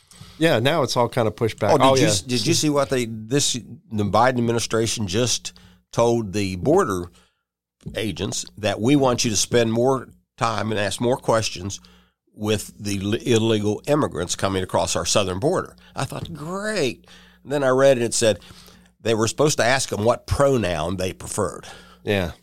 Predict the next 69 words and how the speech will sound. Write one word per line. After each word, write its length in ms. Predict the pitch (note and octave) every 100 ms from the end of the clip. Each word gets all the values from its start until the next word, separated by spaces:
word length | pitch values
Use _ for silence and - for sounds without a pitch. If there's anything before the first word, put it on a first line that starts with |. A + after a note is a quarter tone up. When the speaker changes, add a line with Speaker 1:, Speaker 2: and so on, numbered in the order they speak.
| -
Speaker 1:
well, 100 | G2
that's 260 | F#2+ G#2+ -
the, 120 | F#2+
that's 240 | G2 A#2 -
the 60 |
information 540 | A2 G2 G#2 G2+ - F2+
that 120 | -
you 60 | F#2
not, 380 | G#2 A2+ - -
don't 260 | A2 G#2
ask 280 | F#2+ G#2+ -
them 120 | G2+
if 100 | F2
they're 160 | - E2
a 60 | D#2+
terrorist 460 | G#2+ G2 F#2 -
or 80 | F#2+
they 120 | F2
have 100 | F2
Speaker 2:
No, 40 | F2+
Speaker 1:
connections 440 | G2+ G2 A#2 G#2
to 80 | G#2+
a 20 |
Speaker 2:
right. 100 | F#2+
Speaker 1:
terrorist 360 | A#2 G2+ F2 -
group. 200 | F2 D#2
That's 220 | A2 G#2+
not 140 | G#2 D#2
Speaker 2:
Can 120 | F#2+
you 80 | A#2+
Speaker 1:
important, 60 | G3+ D3 D3
Speaker 2:
believe 80 |
Speaker 1:
but 80 | C3
Speaker 2:
that? 180 | C3 C3+ - - - - -
Speaker 1:
we 100 | D3
don't 120 | D3+
want 100 | C3+
to 60 | A2+
offend 360 | - C3 B2+
somebody 360 | - G2 F#2+ F2
by 160 | F2
calling 280 | - A2 G#2
him 80 | F#2
a 60 | F2
man 340 | G#2 A2 F#2+
when 120 | F#2
he's 140 | F#2 F#2
a 40 |
man. 400 | G#2 G2 E2 F2 - B2
Speaker 2:
The 100 | D3+
other 140 | G3
thing 140 | C3+
Speaker 1:
Calling 140 | A#2 G#2+
Speaker 2:
that 60 | A2+
Speaker 1:
him 60 |
Speaker 2:
they 40 | G#2+
Speaker 1:
sir. 320 | G#2 F#2+ F#2+
Speaker 2:
talked 280 | B2 A2 A#2+
about 240 | A2 G#2
here 180 | G2 A2+
was 160 | G2+ F2+
doing 400 | A#2 A2+ A2 G2
that 240 | G2 F#2+
the 200 | - G2
funds 340 | F2 B2 C3 A2+
going 380 | A2 A#2+ A#2+ A2
to 200 | G2+ F#2+
un-, 220 | G#2+ C3+ -
f-, 180 | -